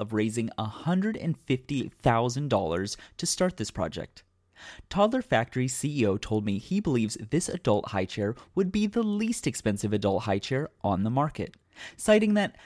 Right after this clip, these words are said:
custom A B D L high chairs go for about twenty-five hundred to four thousand dollars.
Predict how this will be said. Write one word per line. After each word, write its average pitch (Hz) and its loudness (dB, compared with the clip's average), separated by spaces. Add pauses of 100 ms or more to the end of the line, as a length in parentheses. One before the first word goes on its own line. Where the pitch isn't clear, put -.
(140)
custom 233 0
A 139 4
B 156 0
D 156 2
L 151 2
high 107 0
chairs 117 -2
go 170 2
for 214 0
about 135 0
twenty-five 180 -2
hundred 104 -2 (220)
to 180 -4
four 92 -2
thousand 101 -2
dollars. 135 -2